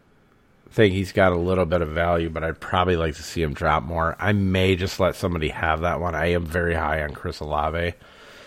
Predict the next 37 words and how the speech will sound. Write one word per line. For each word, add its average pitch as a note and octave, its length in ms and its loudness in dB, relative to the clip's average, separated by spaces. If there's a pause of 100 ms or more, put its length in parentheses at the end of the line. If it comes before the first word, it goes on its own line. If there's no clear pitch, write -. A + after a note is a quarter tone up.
(360)
um, D2 680 -2 (160)
and E2 140 -4
I D#2 80 -2
think D#2 160 -4
he D2+ 100 -8
can D#2 160 -8
be D#2 140 -2
the D2 80 -6
wide C#2+ 240 -2
receiver C#2+ 300 -8
two D#2+ 180 -6
or D#2+ 220 -4
the D#2+ 60 -4
wide D#2+ 220 -2
receiver D#2+ 320 -6
one. E2+ 360 -4
So D2 540 -2 (680)
I'm E2 100 0
probably G#2 240 6
more G#2+ 220 8
on G#2 240 8
Olave, F#2 720 6 (440)
wide F2+ 220 2
receiver F#2+ 340 0
two, F2+ 480 2
thirtieth F#2 400 2
hardest F2+ 280 0
schedule F2+ 380 0
for F2 140 -8
the E2 80 -4
full F2 200 -2
season E2 440 -2
by E2 260 -2
halves, E2+ 420 0
thirtieth F#2 460 0
and F2 140 -6
sixteenth, E2+ 580 -6